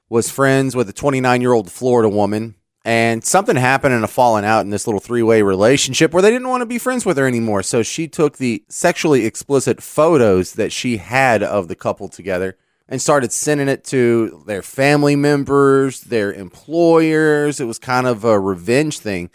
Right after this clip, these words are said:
And it doesn't say that they were in, like, some sort of three-way relationship, but it also doesn't explain how on earth would she get sexually explicit pictures of the couple.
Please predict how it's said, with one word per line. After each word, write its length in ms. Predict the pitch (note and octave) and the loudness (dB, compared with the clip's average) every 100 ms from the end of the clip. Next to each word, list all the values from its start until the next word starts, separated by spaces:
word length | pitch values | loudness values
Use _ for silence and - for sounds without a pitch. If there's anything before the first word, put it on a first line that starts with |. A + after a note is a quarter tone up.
| _ _ - | _ _ -4
And 220 | C3+ C3+ | 0 2
it 140 | D3 | 2
doesn't 380 | G3 B3+ D#4 A3 | 2 2 0 -2
say 500 | - - A2+ B2 B2+ | -4 -4 0 4 4
that 200 | G#2 - | 2 -2
they 160 | A#2 A2+ | 0 2
were 160 | G#2+ | 2
in, 160 | G#2 A2 | 0 -2
like, 160 | G2+ F2+ | -4 -6
some 200 | A#2+ A2 | -8 -4
sort 260 | A#2+ G2+ | 0 0
of 60 | E2+ | -2
three-way 680 | - _ A#2 C3 A2+ A2 | -10 _ -2 0 2 2
relationship, 560 | G2 G2 A#2+ - G2+ A2+ | 2 2 2 2 -4 -4
but 80 | A2+ | 0
it 80 | A#2+ | 2
also 240 | C#3+ C3+ | 2 2
doesn't 220 | B2 B2+ | 2 0
explain 380 | G#2 - C3 G#2+ | -4 -4 -2 0
how 200 | C3 E3+ | 0 2
on 140 | D#3 | 2
earth 320 | C3+ D3+ D3 B2 | 4 2 2 0
would 160 | A2+ | -4
she 220 | - C3 | -2 -2
get 160 | A#2+ A2+ | 0 0
sexually 420 | B2+ A#2 - A2+ | -2 -2 -2 -4
explicit 480 | G2 - A2+ G#2 - | -4 -6 -6 -4 -6
pictures 480 | A#2 - G2 - - _ _ _ | -8 -4 -4 -6 -12 _ _ _
of 220 | A2+ F#2+ | 0 0
the 80 | E2+ | -4
couple. 440 | - A2+ - A#1 | -2 0 0 -8